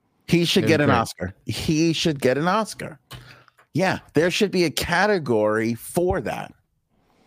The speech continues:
Speaker 2: What do they call, I guess, uh, not cameos. Just a one,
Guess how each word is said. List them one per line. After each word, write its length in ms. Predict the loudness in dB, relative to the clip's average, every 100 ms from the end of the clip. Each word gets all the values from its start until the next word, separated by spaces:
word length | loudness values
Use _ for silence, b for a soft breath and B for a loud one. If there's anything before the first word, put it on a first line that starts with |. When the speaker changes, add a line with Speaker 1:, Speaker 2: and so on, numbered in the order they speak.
| b b b
Speaker 2:
What 100 | -8
do 20 | -6
they 80 |
call, 200 | -4 -4
I 120 | -4 -2
guess, 420 | -2 -4 -8 -6
uh, 200 | -4 -2
not 200 | -4 -6
cameos. 880 | -4 -4 -2 -2 -6 -8 -10 -12 -16 _ _ _ _ _ _ _ _ _ _ _
Just 240 | -12 -4
a 120 | -2 -2
one, 360 | -2 -2 -2